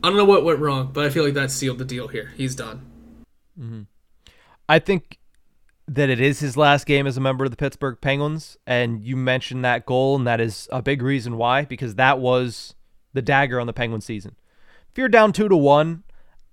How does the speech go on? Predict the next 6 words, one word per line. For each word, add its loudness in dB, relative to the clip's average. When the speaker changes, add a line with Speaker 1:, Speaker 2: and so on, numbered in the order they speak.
Speaker 2:
you 0
believe 4
the -2
Pittsburgh -4
Penguins -2
can, -6